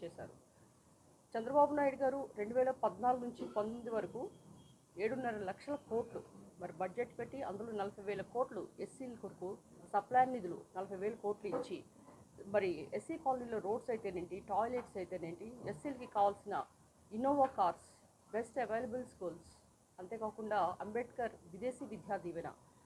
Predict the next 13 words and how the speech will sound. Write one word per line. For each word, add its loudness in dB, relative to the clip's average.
అని 0
పలు 2
పథకాలు 2
మరి -4
ఈరోజు -2
చంద్రబాబు 6
నాయుడు 2
గారి -2
ఆధ్వర్యంలో 0
రెండు -2
వేల 2
పద్నాలుగు -2
నుంచి -4